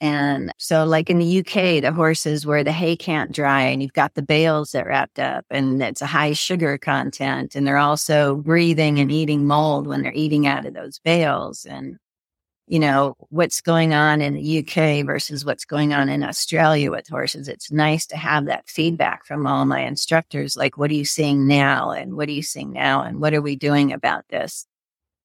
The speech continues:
So in the education part, I have a, another website. It's a paid member site,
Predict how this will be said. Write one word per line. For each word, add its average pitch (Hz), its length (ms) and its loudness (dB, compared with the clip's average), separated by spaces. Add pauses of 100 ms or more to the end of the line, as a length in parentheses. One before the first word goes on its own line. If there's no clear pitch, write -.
(140)
So 165 300 2
in 160 100 4
the 156 180 0
education 190 1000 0
part, 135 400 -4 (1040)
I 185 40 2
have 185 460 2
a, 160 480 -2
another 165 420 2
website. 160 500 0
It's - 180 -6
a - 60 -6
paid 160 380 -2
member 160 320 0
site, 226 460 0